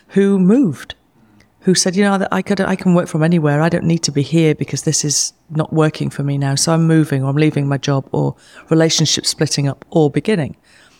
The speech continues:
Things really shifted. There was a lot of shift during that time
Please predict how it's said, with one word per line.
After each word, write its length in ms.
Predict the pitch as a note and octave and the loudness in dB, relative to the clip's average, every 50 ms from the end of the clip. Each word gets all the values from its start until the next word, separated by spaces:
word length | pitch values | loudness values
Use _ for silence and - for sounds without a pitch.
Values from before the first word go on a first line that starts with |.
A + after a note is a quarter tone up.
| _ _ _ _ _ _ _ _ _ _ - | _ _ _ _ _ _ _ _ _ _ -2
Things 240 | G#3 G3+ G3+ F3+ D#3 | 0 0 2 0 0
really 360 | D3 C#3+ D#3+ E3+ F3 F#3 F#3+ | 0 2 2 4 4 2 2
shifted. 480 | - - - C4 - - - D3+ - - | 0 0 0 -2 -2 -2 -6 -6 -4 -2
There 80 | E3+ D#3+ | 0 0
was 100 | D#3 E3+ | 2 2
a 80 | E3 | 2
lot 160 | E3+ E3+ - - | 2 0 -2 -4
of 80 | - | -4
shift 680 | - - - - - - - C#3+ - - - - - - _ _ - | -4 -2 -2 0 0 -2 -2 -4 -6 -10 -16 -18 -18 -20 _ _ -6
during 340 | - E3+ E3 D#3+ D#3 D#3 D3+ | -2 0 2 2 2 2 0
that 180 | D3+ D3 - - | -2 -4 -6 -8
time 360 | - - D#3 D3 C#3+ C#3+ | -8 -6 -4 -4 -4 -6